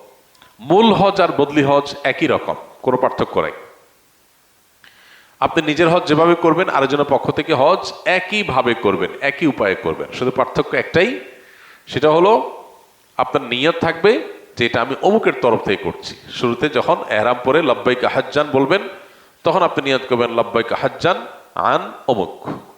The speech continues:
অর্থাৎ অমুকের পক্ষ থেকে আল্লাহ আমি হজের জন্য হাজিরা দিলাম লব্বাইকা হাজ্জান, বাস এটা বলে আপনি শুরু করবেন। বাকি সব কাজগুলো সেম, আপনি নিজে যেরকম করতেন একই রকম।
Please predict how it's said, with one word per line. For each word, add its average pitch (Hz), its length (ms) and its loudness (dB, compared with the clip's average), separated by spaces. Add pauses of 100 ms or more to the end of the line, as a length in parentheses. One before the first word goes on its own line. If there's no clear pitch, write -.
(340)
অর্থাৎ 113 300 0 (120)
অমুকের 156 360 4
পক্ষ 120 220 2
থেকে 156 220 -4
আল্লাহ 131 260 2 (360)
আমি 98 140 -6 (120)
হজের 107 280 0
জন্য 135 220 0
হাজিরা 95 240 -4
দিলাম 82 320 -4
লব্বাইকা 87 400 -6
হাজ্জান, - 320 -12
বাস 98 160 0 (480)
এটা 135 180 -2
বলে 147 220 2
আপনি 113 200 -6
শুরু 135 140 2
করবেন। 151 300 2 (800)
বাকি 117 260 -2 (140)
সব 135 140 4 (120)
কাজগুলো 113 380 0 (180)
সেম, 113 320 -2 (680)
আপনি 110 260 -2
নিজে 95 160 -6
যেরকম 98 400 -4
করতেন - 300 -4
একই 139 240 -4
রকম। 78 280 -4